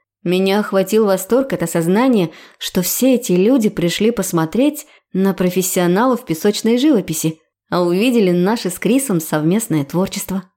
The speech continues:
Молодой человек пошёл на это, чтобы удивить меня,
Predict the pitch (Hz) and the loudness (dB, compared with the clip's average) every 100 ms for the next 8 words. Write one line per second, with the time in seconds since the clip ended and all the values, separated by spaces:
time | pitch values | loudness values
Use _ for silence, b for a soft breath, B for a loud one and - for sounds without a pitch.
0 | _ _ _ 175 170 180 196 196 196 190 | _ _ _ -2 0 0 0 0 0 2
1 | 208 254 254 b b _ 202 208 285 269 | 2 0 -4 b b _ -6 -4 0 2
2 | 180 165 151 - 170 - _ _ - - | 2 2 -2 -4 -10 -10 _ _ -16 -6
3 | 165 170 175 196 214 214 196 220 202 156 | -2 0 2 2 0 0 0 2 2 -2